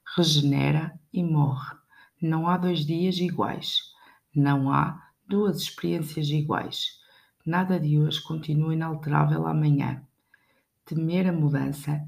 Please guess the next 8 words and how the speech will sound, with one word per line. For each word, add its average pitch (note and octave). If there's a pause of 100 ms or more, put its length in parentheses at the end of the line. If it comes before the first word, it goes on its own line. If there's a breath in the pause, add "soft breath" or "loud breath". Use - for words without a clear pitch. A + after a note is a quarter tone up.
(100)
é F3
temer D3+
viver. D3+ (800 soft breath)
A D#3+
grande G3
entrave B2+
à D3
mudança, C3